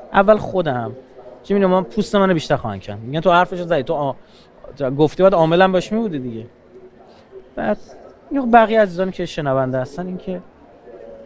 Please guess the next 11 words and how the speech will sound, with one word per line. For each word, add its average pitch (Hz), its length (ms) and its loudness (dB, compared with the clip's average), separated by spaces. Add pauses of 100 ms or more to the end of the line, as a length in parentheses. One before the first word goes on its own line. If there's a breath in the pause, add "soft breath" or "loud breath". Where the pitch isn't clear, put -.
(120)
ما 403 100 -2
چقدر - 540 -4
با 165 140 -4
اینا 156 120 -4
فاصله 143 360 -14
داریم. - 160 -14 (680)
شروع 233 260 0
کنیم، 190 240 0
بسم 180 240 -6
الله. 160 200 -8 (1700)
ببینیم 247 240 4